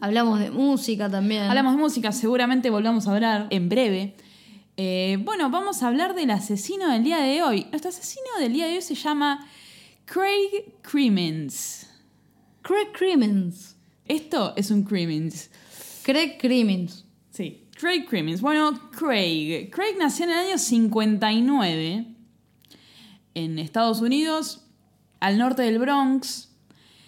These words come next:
Speaker 2: y nació en el seno de una familia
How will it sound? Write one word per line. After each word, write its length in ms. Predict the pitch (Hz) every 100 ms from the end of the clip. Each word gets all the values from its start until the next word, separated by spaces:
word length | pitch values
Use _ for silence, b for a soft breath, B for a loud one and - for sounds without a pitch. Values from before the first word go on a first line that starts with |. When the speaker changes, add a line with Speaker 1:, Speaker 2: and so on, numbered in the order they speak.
| b b b
Speaker 2:
y 320 | 269 320 -
nació 340 | 262 330 320 415
en 140 | 427 415
el 40 |
seno 360 | - 370 392 392
de 80 | 381
una 160 | 392
familia 800 | 320 277 277 311 349 339 349 349